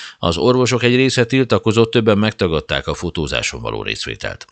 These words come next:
Egyelőre csak azon intézményekben kötelező a rendszer, ahol már korábban bevezették.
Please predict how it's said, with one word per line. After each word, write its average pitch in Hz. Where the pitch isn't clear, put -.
Egyelőre 95
csak 101
azon 98
intézményekben 85
kötelező 78
a 73
rendszer, 90
ahol 135
már 98
korábban 87
bevezették. -